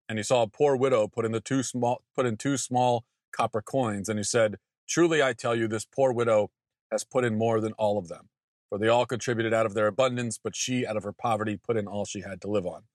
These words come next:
Luke fourteen twelve, he said also to the man who had invited him, "When you give a dinner or a banquet, do not invite your friends or your brothers or your relatives or rich neighbors,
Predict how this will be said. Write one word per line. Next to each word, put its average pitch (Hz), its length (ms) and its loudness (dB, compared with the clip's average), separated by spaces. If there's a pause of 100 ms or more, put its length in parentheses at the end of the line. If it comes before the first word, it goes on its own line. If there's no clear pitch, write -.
(440)
Luke 147 240 2
fourteen 135 420 0
twelve, 151 720 0 (240)
he 127 140 -4
said 156 460 0 (100)
also 143 420 2
to 127 100 -4
the 117 100 -6
man 127 240 0
who 123 80 0
had 117 80 2
invited 117 400 0
him, 110 240 -2 (540)
"When 113 100 -2
you 117 80 2
give 147 140 2
a 151 60 2
dinner 135 260 2
or 123 160 2
a 113 60 2
banquet, 107 440 0 (100)
do 113 120 -2
not 127 180 2
invite 127 300 0
your 113 100 -6
friends 120 420 -2
or 113 80 0
your 107 120 0
brothers 107 360 0
or 107 60 -2
your 101 100 -4
relatives 107 520 0
or 98 160 -4
rich 123 240 -2
neighbors, 95 480 -6